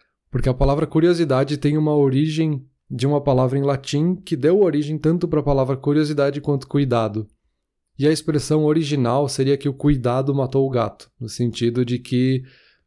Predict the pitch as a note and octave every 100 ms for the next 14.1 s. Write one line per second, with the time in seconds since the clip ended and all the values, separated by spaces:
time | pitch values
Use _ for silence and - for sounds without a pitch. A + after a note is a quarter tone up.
0 | _ C3+ C3 C#3 D3 C#3+ D3+ D3 D3 C#3
1 | C#3+ D3+ C#3 C#3+ C#3+ B2+ C3 B2 A#2+ C3
2 | B2 - C#3+ B2 B2 A#2+ A2+ A2 A#2+ A#2
3 | G#2+ A#2 A#2 - A#2 A2 A#2 - B2+ -
4 | A2+ A#2 A#2+ B2 B2+ C#3 _ _ _ E3
5 | A3 G3+ D3+ G3 F#3+ D3+ D#3 D#3+ E3 D#3
6 | D3 F3 E3+ - C#3 D3+ C3+ C#3+ D3+ E3+
7 | - - B2 C3+ B2+ C3+ D#3 - - C#3
8 | A#2+ B2 C#3+ C#3+ C3+ C#3 C3+ C3+ B2+ B2+
9 | D#3+ F#3+ F#3+ F3+ F3 F3 - D3+ D3+ D3
10 | C#3+ C#3+ C3+ C#3+ D3 C3+ C#3+ C#3 B2 B2
11 | B2 D3 C#3+ D#3 D3 D3 C#3 D3+ C#3 C#3+
12 | C#3+ C#3 C#3 C3 C3+ - C#3 C3 C3+ C3+
13 | B2+ B2+ B2+ C3+ B2+ C#3 C3 A#2+ C3 C#3